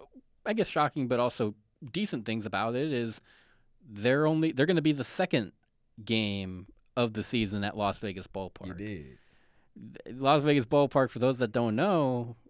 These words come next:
Speaker 1: is really being opened up this season <laughs> by a team that's not even playing there full time.
Speaker 2: Yep.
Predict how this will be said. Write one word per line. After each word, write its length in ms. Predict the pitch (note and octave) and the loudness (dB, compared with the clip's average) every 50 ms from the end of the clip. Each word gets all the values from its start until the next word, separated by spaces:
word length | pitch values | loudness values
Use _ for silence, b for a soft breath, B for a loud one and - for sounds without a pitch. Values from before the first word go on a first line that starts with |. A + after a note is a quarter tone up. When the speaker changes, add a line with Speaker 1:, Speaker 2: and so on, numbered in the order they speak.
| _ _ - | _ _ -6
Speaker 1:
is 240 | A#2 G#2 F#2+ - - _ - | -6 -6 -6 -6 -12 _ -4
really 280 | B2+ C#3+ G#3+ A#3+ G3+ C#3 | 0 2 2 2 2 2
being 260 | B2 C3 C3 B2+ B2 | 2 2 2 2 0
opened 260 | B2+ B2 - A2+ A#2 | 0 0 0 0 -2
up 140 | A#2+ - - | -2 -4 -6
this 120 | A#2 A2 - | -10 -8 -4
season 580 | C3 A#2+ A2+ G#2 A#2 A2+ A2 G#2+ G#2 G2+ G2+ - _ _ _ _ _ _ _ _ | -4 -4 -4 -2 -2 -4 -4 -4 -6 -8 -10 -12 _ _ _ _ _ _ _ _
<laughs> 420 | - - - A#3 E3+ - - - | -16 -16 -14 -16 -12 -6 -4 0
by 100 | - C#3+ | 0 2
a 100 | C#3+ C3+ | 0 2
team 200 | - - D3+ E3+ | 4 4 4 6
that's 160 | D#3+ C#3+ - - | 4 2 2 2
not 160 | D3 D3+ E3 | 2 2 2
even 200 | D#3+ C#3+ C3 G#2+ | 2 -2 -2 -4
playing 360 | - B2+ C3+ E3 G3 F3+ C#3 | -4 -4 -4 -2 0 0 0
there 140 | A#2+ A#2 A2+ | 0 -2 -2
full 200 | G#2+ - A#2+ A#2 - | -4 -4 -6 -6 -4
time. 400 | - C3+ D3+ D3+ C3+ A#2+ A2+ G#2+ | -4 -2 -2 -2 -2 -4 -4 -6
Speaker 2:
Yep. 180 | G2 A2 - | -8 -8 -10